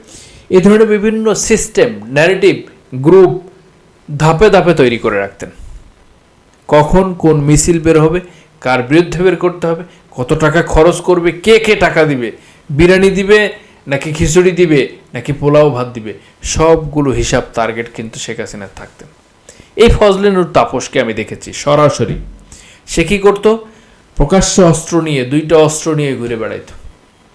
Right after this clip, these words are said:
লম্বা লম্বা কাটা রাইফেল। তার সাথে থাকতো পুলিশ, তাদের কাছে তো পুলিশের বাহিনীর অস্ত্র থাকতো, নিজস্ব অস্ত্র সাথে রাখতো। আর এই ফজলে নূর তাপস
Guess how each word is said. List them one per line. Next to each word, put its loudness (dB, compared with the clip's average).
লম্বা -4
লম্বা -6
কাটা -6
রাইফেল। -12
তার -4
সাথে -2
থাকতো -6
পুলিশ, -2
তাদের -4
কাছে -4
তো -2
পুলিশের -4
বাহিনীর -4
অস্ত্র -2
থাকতো, -6
নিজস্ব -6
অস্ত্র -6
সাথে -8
রাখতো। -10
আর 0
এই 4
ফজলে 2
নূর 0
তাপস 2